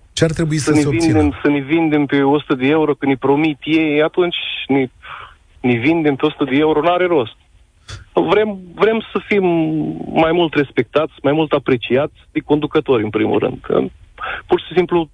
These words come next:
Speaker 2: agricultura, să știți dumneavoastră, că e temelia de bază a țării.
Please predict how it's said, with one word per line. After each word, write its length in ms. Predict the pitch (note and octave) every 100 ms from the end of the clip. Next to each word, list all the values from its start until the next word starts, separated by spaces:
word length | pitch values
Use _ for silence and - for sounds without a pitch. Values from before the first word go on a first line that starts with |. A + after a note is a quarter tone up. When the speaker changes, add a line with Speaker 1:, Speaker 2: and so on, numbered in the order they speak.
| _ -
Speaker 2:
agricultura, 560 | D3 D#3 - D#3+ E3+
să 100 | D#3 D3+
știți 100 | -
dumneavoastră, 400 | D3 D3+ C#3+ -
că 60 | D3
e 80 | C#3 -
temelia 400 | - C#3 D3 E3
de 100 | C3
bază 280 | A#2+ C#3+ A#2+
a 80 | A#2+ -
țării. 340 | F3 -